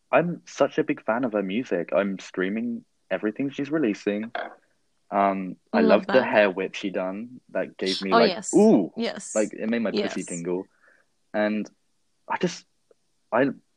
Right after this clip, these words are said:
Speaker 1: love Blair, so maybe I'm a bit biased, but I can see why she would just be safe and not high, yeah. But I, I enjoyed
Speaker 2: Yeah.
Speaker 1: it, yeah.
Speaker 2: Okay.
Speaker 1: Cute. Next up.
Speaker 2: Wig. So,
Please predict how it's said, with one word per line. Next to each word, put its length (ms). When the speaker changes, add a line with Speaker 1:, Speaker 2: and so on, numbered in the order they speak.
Speaker 1:
love 300
Blair, 320
so 180
maybe 340
I'm 80
a 60
bit 220
biased, 560
but 240
I 80
can 160
see 160
why 360
she 160
would 120
just 160
be 100
safe 480
and 120
not 160
high, 340
yeah. 160
But 120
I, 140
I 100
enjoyed 160
Speaker 2:
Yeah. 280
Speaker 1:
it, 60
yeah. 100
Speaker 2:
Okay. 200
Speaker 1:
Cute. 340
Next 220
up. 100
Speaker 2:
Wig. 160
So, 680